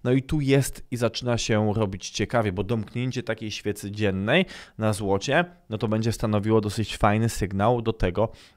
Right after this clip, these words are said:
żeby to złoto kupować, nawet spekulacyjnie. Mówimy tutaj oczywiście, bo analizujemy i patrzymy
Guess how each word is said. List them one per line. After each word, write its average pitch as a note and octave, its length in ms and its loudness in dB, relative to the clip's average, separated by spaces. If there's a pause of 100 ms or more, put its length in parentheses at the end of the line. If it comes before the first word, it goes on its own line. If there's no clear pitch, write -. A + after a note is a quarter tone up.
żeby G2 340 2
to A2 180 2
złoto G2+ 540 2 (260)
kupować, A2 580 4 (220)
nawet F#2 260 -2
spekulacyjnie. F#2+ 840 -4 (360)
Mówimy G2+ 420 -2
tutaj G2 320 6
oczywiście, F#2+ 640 0
bo F#2+ 220 2
analizujemy G2 600 2
i G2 60 -2
patrzymy G2 520 0